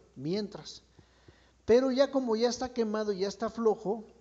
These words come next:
hagan de cuenta que ya tiene juego la chumacera, ¿sí? Fíjense cómo está. Ya tiene juego, ¿sí? Entonces, este, se fricciona,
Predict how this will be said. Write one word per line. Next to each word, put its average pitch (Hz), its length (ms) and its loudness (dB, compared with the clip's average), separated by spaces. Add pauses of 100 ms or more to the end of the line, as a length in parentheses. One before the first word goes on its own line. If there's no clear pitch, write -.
(100)
hagan 180 260 -4
de 196 80 -2
cuenta 196 320 -6
que 156 80 -10
ya 165 100 -6
tiene 185 220 -6
juego 180 440 -2
la 147 200 -6
chumacera, 185 640 -6 (880)
¿sí? - 400 -10
Fíjense 165 320 -10
cómo 151 180 -6
está. 165 300 -10 (3500)
Ya 160 80 -10
tiene 175 240 -4
juego, 180 420 -2 (420)
¿sí? - 340 -14 (2000)
Entonces, 233 800 0
este, 175 800 -8
se 185 240 -4
fricciona, 196 720 -2